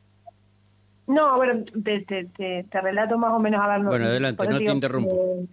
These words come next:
Speaker 1: No, no, digo, por ahí vos lo,
Speaker 2: Ujú.
Speaker 1: lo que me relatabas, por ahí se
Speaker 2: Ujú.
Speaker 1: ve que tenés algún dato de la, de la fiscalía, de las penas de la
Speaker 2: Sí,
Speaker 1: fiscalía,
Speaker 2: sí, sí,
Speaker 1: no
Speaker 2: obviamente.
Speaker 1: decimos nada.
Speaker 2: Ujú.
Speaker 1: Si bien coincidíamos en muchas cosas en
Speaker 2: Ujú.
Speaker 1: relación al pedido de penas,
Speaker 2: Ujú.
Speaker 1: bueno, nosotros nos elevamos un poco más y pedimos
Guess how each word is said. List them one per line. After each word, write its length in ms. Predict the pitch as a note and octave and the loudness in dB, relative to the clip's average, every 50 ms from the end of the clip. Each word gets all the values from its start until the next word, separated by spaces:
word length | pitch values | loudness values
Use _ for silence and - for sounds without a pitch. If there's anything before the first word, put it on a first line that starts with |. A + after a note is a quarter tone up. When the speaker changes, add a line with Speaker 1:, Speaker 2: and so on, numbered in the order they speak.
| _ _ _ _ _ _ _ _ _ _ _ - | _ _ _ _ _ _ _ _ _ _ _ -2
Speaker 1:
No, 300 | A#3+ C4+ D4+ D#4+ D#4+ D#4+ D4+ | 0 2 4 6 6 6 4
no, 140 | D4 C#4+ | 4 4
digo, 220 | C#4+ C#4+ C#4 B3 G#3 | 4 4 4 4 4
por 100 | G#3+ G#3 | 4 2
ahí 120 | G#3+ A#3 | 2 4
vos 200 | G#3+ A#3 A#3+ B3+ | 4 4 4 4
lo, 100 | B3 A#3 | 4 2
Speaker 2:
Ujú. 100 | A3+ G#3+ | 2 2
Speaker 1:
lo 100 | G#3+ G#3 | 0 0
que 100 | G#3 G3+ | 2 0
me 120 | G3 F#3+ F#3+ | 0 0 0
relatabas, 500 | G3 G3 F#3+ F#3+ F3+ G#3 A3 A#3+ A#3+ - | 0 0 0 0 2 2 2 0 0 0
por 140 | A3 G#3 | 0 0
ahí 80 | G#3 G#3+ | 0 0
se 60 | G#3+ | 0
Speaker 2:
Ujú. 80 | A3 G#3 | 0 0
Speaker 1:
ve 80 | G3+ | 0
que 100 | G3+ G#3+ G#3 | 0 -2 -4
tenés 240 | - - G3+ G#3 - | -4 -4 -4 -4 -2
algún 140 | G3 G3+ G3+ | 0 0 2
dato 300 | G3+ G#3 G#3 G#3 G#3+ G#3+ | 2 0 0 0 2 2
de 100 | G#3 G3+ | 2 2
la, 300 | G3 F#3+ F#3 F#3 F#3 - | 2 2 0 0 -2 -4
de 160 | - F#3+ F#3+ | -4 -4 -2
la 180 | F#3+ F#3+ F#3+ F#3 | 0 0 0 -2
fiscalía, 760 | - G3+ G3 - - G#3+ F#3+ F#3+ G3 G#3+ A#3 A#3 A#3+ A#3 A#3 | -2 -8 -8 -4 -2 -2 0 0 0 0 2 2 2 2 2
de 140 | G#3+ G3+ G3 | 2 2 0
las 120 | G3+ F#3 F3+ | -2 -4 -4
penas 260 | - G#3 G#3 G#3 G3 - _ _ _ _ - | -2 0 0 0 -2 -4 _ _ _ _ -8
de 140 | G3 G3 | -6 -4
la 100 | F#3+ F#3+ | -2 -2
Speaker 2:
Sí, 240 | D#3 C3+ B2+ B2+ C#3 | 0 0 2 2 2
Speaker 1:
fiscalía, 280 | F3+ F#3 - - - G#3+ | 0 0 0 0 -2 -2
Speaker 2:
sí, 160 | - - C3 | -2 -6 -8
sí, 20 | - - | -6 -2
Speaker 1:
no 60 | C3 B2+ | 0 0
Speaker 2:
obviamente. 460 | B2+ B2+ B2+ B2+ B2+ B2+ G3+ - A2+ | 2 2 2 2 2 2 0 0 -4
Speaker 1:
decimos 240 | - - - - C3 | -6 -6 -6 -4 -4
nada. 180 | B2 A#2 B2 | -4 -6 -6
Speaker 2:
Ujú. 100 | B2+ C3 - _ _ _ _ _ _ _ _ _ _ _ _ - B3 G#3+ - | -8 -10 -14 _ _ _ _ _ _ _ _ _ _ _ _ -14 -14 -10 -4
Speaker 1:
Si 80 | - A3 | -2 0
bien 180 | G#3+ A3 A3+ A#3 | 0 2 2 2
coincidíamos 680 | A#3 A3+ A3+ A3+ G#3+ A3 A#3 A3 A3 A#3 A#3 A#3 A#3 A#3 | 2 2 2 2 0 0 0 2 2 2 2 2 2 2
en 100 | A3+ A3 | 2 2
muchas 380 | A3 A3+ A3 A3+ B3 G#3+ - | 0 0 0 -2 -2 -2 -2
cosas 420 | - - A#3 A#3+ A#3 B3 B3+ A#3+ A3+ | -2 -2 0 0 2 2 2 2 2
en 100 | G#3+ G#3 | 0 0
Speaker 2:
Ujú. 60 | G3+ F#3 | 0 -2
Speaker 1:
relación 580 | G3 G3 G3 F#3+ G#3+ G#3+ G3+ G#3+ G#3 G#3 G#3+ | -2 0 0 0 -2 -2 -2 -2 0 0 2
al 160 | G#3 G#3 G3+ | 0 0 -2
pedido 240 | - - F#3+ F#3+ G3+ G#3 | -2 -2 -2 0 0 0
de 100 | G#3 G3+ | 0 0
penas, 260 | - A3 A3+ A#3 A#3+ | 0 0 0 0 0
Speaker 2:
Ujú. 80 | A3 G#3+ | 0 0
Speaker 1:
bueno, 200 | G#3+ G#3+ G#3 G3 | 0 0 0 0
nosotros 540 | F#3+ F#3 F3 - - - - G#3 G#3+ G#3 G#3 | 0 -2 -4 -6 -10 -10 -4 -2 -2 -2 -2
nos 180 | G3+ G3 F#3+ F#3+ | -4 -4 -4 -2
elevamos 540 | F#3+ F#3 F#3 F#3 F#3+ F#3+ G3+ G#3 G3+ G#3 | -2 0 0 0 2 2 2 0 0 0
un 80 | G3+ G3+ | 0 0
poco 280 | G3+ G3 - - G3 G3+ | -2 -4 -2 -2 -2 0
más 320 | G3+ G3+ G#3 A3 A3+ G#3+ | 0 0 0 -2 -4 -4
y 80 | - G3 | -6 -6
pedimos 300 | C#3+ F#3 F3+ F3+ F3+ F#3+ | -4 -2 -2 0 0 -2